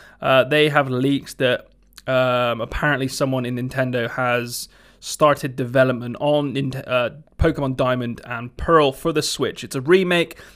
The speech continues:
It's not gonna be like Pokemon Let's Go, where they have a different catching slash fighting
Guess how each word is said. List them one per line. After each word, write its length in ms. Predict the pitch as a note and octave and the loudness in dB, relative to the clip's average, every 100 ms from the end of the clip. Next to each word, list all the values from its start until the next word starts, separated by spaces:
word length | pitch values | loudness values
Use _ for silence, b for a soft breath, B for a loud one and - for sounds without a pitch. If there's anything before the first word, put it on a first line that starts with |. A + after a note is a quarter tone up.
| B | B
It's 200 | C#3 - | -8 2
not 240 | F3+ G3 | 6 6
gonna 120 | G#3 F#3+ | 6 0
be 120 | G3 | 4
like 240 | F#3 C3+ | 4 4
Pokemon 300 | F3+ E3+ E3 | 2 2 0
Let's 300 | D#3 E3+ - | 2 0 -2
Go, 220 | - E3+ | 0 0
where 180 | E3+ C3+ | 2 2
they 120 | C3 | 0
have 180 | B2 C3+ | 0 -2
a 60 | B2+ | -2
different 460 | C3+ C3+ C3+ G#2 | -4 -4 -6 -10
catching 520 | - E3 - - C#3+ C#3+ | -4 -4 -2 -6 -4 -6
slash 420 | - A#2+ B2 - b b b | -6 -6 -8 -16 b b b
fighting 760 | - - D#3 D3+ - D#3 D3 | -18 0 4 4 2 -4 -4